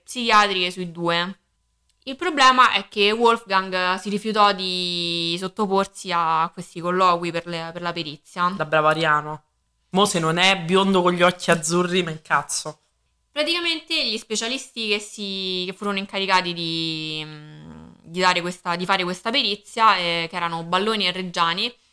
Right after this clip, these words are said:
Speaker 1: affermarono che Wolfgang aveva una ridotta capacità di intendere e di volere durante gli omicidi e soprattutto che, eh, lui era cresciuto senza, mm,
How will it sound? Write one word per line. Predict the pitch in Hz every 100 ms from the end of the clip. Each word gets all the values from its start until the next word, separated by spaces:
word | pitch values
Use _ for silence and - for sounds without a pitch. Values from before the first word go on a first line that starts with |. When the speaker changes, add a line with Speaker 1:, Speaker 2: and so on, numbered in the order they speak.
| 294
Speaker 1:
affermarono | 226 220 277 254 214 196 190 185
che | 196 190 185 185
Wolfgang | 240 247 240 196 185 180
aveva | 180 190 180
una | 175
ridotta | 180 214 226 -
capacità | 185 190 208 233 220
di |
intendere | 196 196 196 190 185 175 175 175 170
e |
di | 180
volere | 208 226 196
durante | 175 175 180 180
gli | 175
omicidi | 170 175 170 156 185 262 - _ _ _ _ _
e | 233 214 208 214
soprattutto | 214 294 302 254 - 208
che, | 180 175
eh, | 185 185
lui | 202
era | 175
cresciuto | 196 240 - 214 190
senza, | 180 180 - 180 175 175 170 170 165 160
mm, | 160 160 156 151 151 151